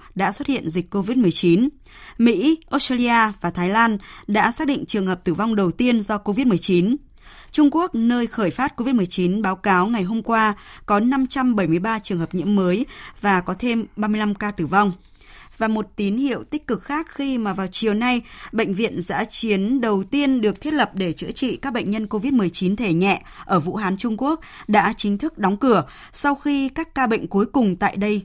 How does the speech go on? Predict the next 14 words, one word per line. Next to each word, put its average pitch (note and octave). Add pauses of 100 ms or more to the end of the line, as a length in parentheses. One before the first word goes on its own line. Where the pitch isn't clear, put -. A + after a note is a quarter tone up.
được F#3
xuất -
viện. A3+ (540)
Tin B3+
của G3+
phóng F3
viên G3+
Bích B3+
Thuận A#3 (120)
thường E3+
trú E3+
tại G#3 (100)
Trung F3
Quốc. G#3